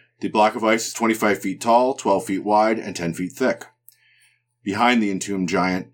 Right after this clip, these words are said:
embedded in the north wall, is a door made of ice. The ceiling is carved in the scowling visage of a,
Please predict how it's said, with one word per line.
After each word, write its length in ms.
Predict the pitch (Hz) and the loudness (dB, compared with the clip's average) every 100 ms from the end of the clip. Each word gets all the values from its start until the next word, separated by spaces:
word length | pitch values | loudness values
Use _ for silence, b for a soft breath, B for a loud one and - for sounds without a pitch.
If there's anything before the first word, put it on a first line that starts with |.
| _ - | _ -12
embedded 320 | 87 101 101 | -4 -2 0
in 80 | 104 | 0
the 60 | |
north 260 | 104 107 110 | 0 0 -2
wall, 480 | 98 90 87 87 - - | 0 2 0 -2 -10 -14
is 100 | - | -12
a 60 | |
door 220 | 85 95 92 | -4 -2 0
made 160 | 90 | -2
of 80 | 85 | 0
ice. 400 | 85 - - - _ _ _ _ _ _ - - _ _ _ - _ | -2 -4 -8 -12 _ _ _ _ _ _ -20 -20 _ _ _ -20 _
The 80 | - | -14
ceiling 420 | 98 139 127 104 92 | 0 2 2 0 -8
is 140 | 90 | -12
carved 480 | - 110 104 92 - | -4 0 2 0 -4
in 120 | 101 | -8
the 60 | 90 | -8
scowling 480 | - 104 101 104 95 | 0 0 2 0 -2
visage 560 | 95 90 82 - - B B B B B B | -2 -2 -6 -8 -10 B B B B B B
of 340 | 92 90 90 - _ | -2 0 -2 -8 _
a, 600 | 95 90 87 85 80 80 | -6 -4 -2 -2 -4 -8